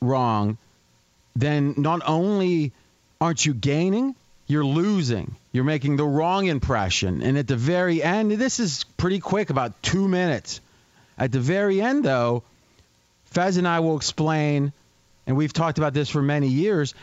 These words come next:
how those who make a mistake in this situation,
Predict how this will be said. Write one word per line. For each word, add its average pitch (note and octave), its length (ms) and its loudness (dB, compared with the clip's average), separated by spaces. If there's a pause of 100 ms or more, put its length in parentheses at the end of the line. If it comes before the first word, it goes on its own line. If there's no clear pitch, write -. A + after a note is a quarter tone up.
(160)
how D#3 300 0
those E3 360 0
who F3+ 120 0
make D#3+ 240 0
a D3 40 0
mistake F3+ 920 -2 (400)
in C3+ 160 0
this C#3 160 0
situation, B2+ 720 0